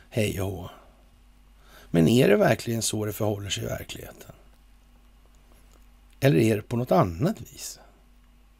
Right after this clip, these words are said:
Kan det vara så jävligt? Vad sa Torsten Nothin? Det svenska folket är dömt att upptäcka att dess välstånd har offrats på den falska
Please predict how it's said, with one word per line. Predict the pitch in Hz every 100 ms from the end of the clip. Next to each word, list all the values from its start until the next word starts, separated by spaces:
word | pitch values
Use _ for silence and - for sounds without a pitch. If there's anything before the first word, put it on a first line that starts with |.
| _ _ _ _ _ _ _ - -
Kan | 135 147
det |
vara | 127 175 - 120 208
så | - 95 92
jävligt? | 113 110 - - - - - _ _ _ _ _ - -
Vad | 123
sa | 104 98
Torsten | - 101 - 104
Nothin? | 110 - 87 - - - - _ _ _ - - _ _ - - - - - - - - -
Det |
svenska | - 123 101 - 104
folket | - - - - - - - - - -
är | - 120
dömt | 85 85 - - _ - - _ - - - - -
att | 110 110
upptäcka | 101 - - - - - - _ _ - - - -
att | 120 113
dess | 101 95
välstånd | 107 95 - 98 85
har | 95
offrats | - - - - -
på | -
den | -
falska | - 101 - - -